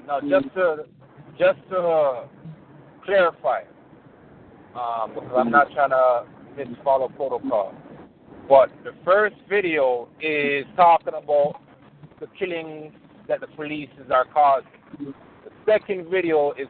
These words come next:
talking about, um, we as a people is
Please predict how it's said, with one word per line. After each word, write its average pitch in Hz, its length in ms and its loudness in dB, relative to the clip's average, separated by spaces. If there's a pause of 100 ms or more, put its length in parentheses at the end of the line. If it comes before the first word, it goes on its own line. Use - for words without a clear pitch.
talking 170 460 2
about, 139 400 0 (880)
um, 120 640 -2 (1120)
we 165 200 2
as 151 100 4
a 147 80 0
people 143 720 -4
is 139 180 -6